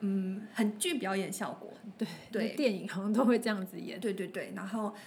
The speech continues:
Speaker 1: 也可以，它也可以让你莫名其妙，比如说在那个墙上突然看到一个钟。
Speaker 2: 啊？
Speaker 1: 那，那个墙，
Speaker 2: 幻觉吗？
Speaker 1: 对，它可以让你这样子。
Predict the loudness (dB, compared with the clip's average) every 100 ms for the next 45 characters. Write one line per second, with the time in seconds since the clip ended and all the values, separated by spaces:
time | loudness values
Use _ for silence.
0 | 0 0 2 0 0 0 2 2 2 2
1 | 2 2 0 -2 -10 -18 -12 -2 4 4
2 | 4 0 -2 0 -2 -8 -16 -8 -6 -4
3 | -2 -2 -6 -14 -20 -20 -20 -20 -20 -20
4 | -20 -8 -2 0 2 0 -2 -4 -4 -2
5 | -2 -2 -4 -4 -6 -8 -8 -8 -10 -12
6 | -20 -20 -20 -20 -20 -20 -20 -20 -20 -20
7 | -20 -10 2 2 6 8 10 8 8 6
8 | 6 8 8 8 6 4 4 4 2 0
9 | -4 -6 -8